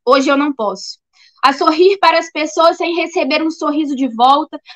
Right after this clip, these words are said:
a ser ignorado quando mais precisa ser visto. A gente se acostuma a pagar por tudo que deseja e necessita, e a lutar para ganhar dinheiro com o que pagar,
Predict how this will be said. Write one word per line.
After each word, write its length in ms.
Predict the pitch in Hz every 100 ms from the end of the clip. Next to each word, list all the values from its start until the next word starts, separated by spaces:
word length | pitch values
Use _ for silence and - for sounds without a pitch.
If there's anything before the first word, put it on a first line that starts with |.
| -
a 120 | 254
ser 180 | 302 285
ignorado 840 | 262 294 294 254 233 269 247 277
quando 260 | - 277 269
mais 480 | 247 240 277 277 -
precisa 640 | 339 349 - 254 262 277
ser 320 | 277 277 262
visto. 400 | 190 190 - _ _ _ _ _ -
A 80 |
gente 200 | 262 349
se 100 | 381
acostuma 600 | 381 - - 381 403 403
a 40 | 381
pagar 380 | 320 311 349 -
por 140 | 370 - -
tudo 300 | 392 453 415
que 100 | 392
deseja 720 | 311 285 226 262 330 320 359 -
e 80 | 302
necessita, 720 | 302 294 302 - 254 262 269 - _ -
e 100 | 294
a 80 | 320
lutar 400 | 320 - 370 381
para 220 | 381 349
ganhar 400 | 330 311 320 320
dinheiro 360 | 269 294 277 277
com 100 | 302
o 60 | 294
que 100 | 320
pagar, 480 | 277 262 208 196